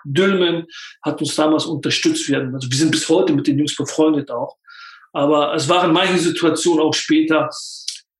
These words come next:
klar, wirst du's nie, aber die, das gibt's auch, diese Situation gibt's auch in anderen Ländern. Ich finde, das ist manchmal ein bisschen zu einfach, mal auf Deutschland zu zeigen.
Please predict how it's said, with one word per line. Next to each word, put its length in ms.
klar, 400
wirst 280
du's 200
nie, 340
aber 260
die, 280
das 180
gibt's 260
auch, 320
diese 200
Situation 500
gibt's 160
auch 140
in 60
anderen 280
Ländern. 380
Ich 120
finde, 160
das 80
ist 120
manchmal 240
ein 20
bisschen 260
zu 140
einfach, 380
mal 120
auf 100
Deutschland 420
zu 80
zeigen. 260